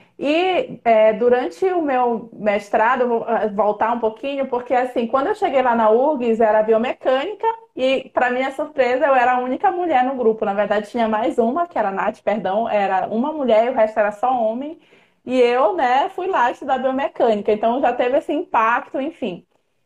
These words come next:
E aí, ao longo do, do, do mestrado e doutorado, eu fui conhecendo os outros grupos, e aí conheci as meninas, né, a Ana Canitz, a Rochelle, enfim, uma, uma,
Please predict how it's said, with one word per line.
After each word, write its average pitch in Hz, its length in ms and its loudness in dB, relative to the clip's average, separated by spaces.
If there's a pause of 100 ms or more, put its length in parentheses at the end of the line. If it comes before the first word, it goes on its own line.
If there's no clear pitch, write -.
E 262 120 0
aí, 285 480 2
ao 285 160 4
longo 269 280 0
do, 254 320 -2
do, 190 420 -2
do 196 120 0
mestrado 226 500 0
e 226 40 4
doutorado, 262 680 2
eu 254 60 2
fui 240 120 -8
conhecendo 214 420 -2
os 208 80 -6
outros 262 300 -2
grupos, 262 500 -4
e 269 40 -2
aí 233 180 0
conheci 277 480 -6
as 277 140 -2
meninas, 262 580 -4
né, 220 120 -4
a 208 140 0
Ana 208 280 -2
Canitz, 269 760 -6
a 208 100 2
Rochelle, 233 880 0
enfim, 254 420 -8 (340)
uma, 233 420 2
uma, 226 360 0